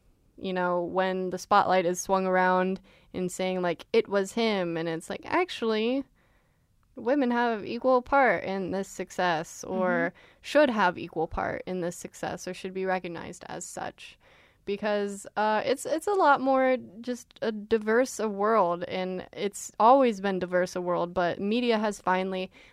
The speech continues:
Speaker 1: been able to catch up and be like, "Oh, look, there's more than white people on screen," or "There's more than, um, guys in action movies," or da, da, da, da, da, just et cetera, et cetera.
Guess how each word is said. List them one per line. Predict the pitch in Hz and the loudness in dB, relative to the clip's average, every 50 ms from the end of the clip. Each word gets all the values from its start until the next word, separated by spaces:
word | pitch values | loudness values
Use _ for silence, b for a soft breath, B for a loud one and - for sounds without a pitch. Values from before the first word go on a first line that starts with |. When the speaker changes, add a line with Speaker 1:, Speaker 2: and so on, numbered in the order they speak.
| B | B
Speaker 1:
been | B 214 214 | B 0 0
able | 208 208 202 | 2 2 0
to | 202 196 | 0 0
catch | - 208 185 - - | 0 0 0 0 0
up | 170 170 170 - | 0 0 -2 -2
and | - 185 190 185 | -4 -6 -4 -2
be | 175 175 180 | -2 -2 0
like, | 170 160 151 165 - - - b b b b b b b | 0 0 0 -2 -4 -8 -14 b b b b b b b
"Oh, | 262 285 262 254 | 8 8 10 10
look, | 269 285 269 - - - - - - - _ _ _ - | 10 8 8 8 4 -4 -14 -18 -18 -20 _ _ _ -4
there's | 247 247 233 202 | -2 -2 -2 -2
more | 196 202 208 220 220 208 196 | -2 -2 0 0 0 0 -2
than | 185 185 196 202 214 220 220 220 208 | -2 -2 -2 0 0 -2 -2 -4 -2
white | 202 233 262 254 - | 0 2 2 2 0
people | - 240 214 - 196 | -2 -6 -4 -2 0
on | 190 185 180 180 180 | 0 0 0 -2 -4
screen," | - - 196 185 185 180 175 175 170 | -4 -6 -6 -4 -4 -4 -4 -4 -4
or | 175 - 185 190 190 | -4 -4 -4 -4 -4
"There's | 196 202 208 202 185 | -2 -2 -4 -4 -6
more | 185 185 190 190 185 | -6 -6 -4 -4 -4
than, | 185 190 196 196 202 202 - B B B B B B B B B | -2 -2 -2 -2 -2 -6 -8 B B B B B B B B B
um, | 208 202 202 202 196 196 190 190 190 185 - - | 0 0 2 2 2 0 -2 -4 -6 -10 -6 0
guys | - 202 220 226 226 208 190 185 180 180 180 175 - | 2 4 6 6 6 6 4 4 2 0 -2 -6 -6
in | - - 202 196 - | -4 -2 -2 -2 0
action | - 196 240 - - 226 208 196 | -2 -2 -2 -2 -2 0 2 2
movies," | 190 185 180 175 175 170 170 170 175 175 175 - | 2 2 2 0 -2 -2 -2 -4 -4 -6 -8 -6
or | - 180 185 185 180 | -4 -2 -2 -2 -2
da, | 180 190 185 - | -4 -6 -8 -6
da, | - 202 | -6 -6
da, | 202 208 | -6 -6
da, | 202 - 208 202 | -4 -4 -2 0
da, | 214 208 175 - - 95 | 2 2 2 2 0 -2
just | - 185 202 202 - - - - - - _ _ _ _ _ - | -4 -4 -4 -4 -4 -6 -10 -14 -18 -20 _ _ _ _ _ -4
et | 190 - | -4 -4
cetera, | - - 202 180 - - 190 185 - - | 0 0 0 0 0 0 0 0 0 -2
et | 175 - | -4 -6
cetera. | - - 165 170 - - 175 170 160 - 175 | -6 -6 -6 -6 -6 -4 -4 -4 -4 -4 -6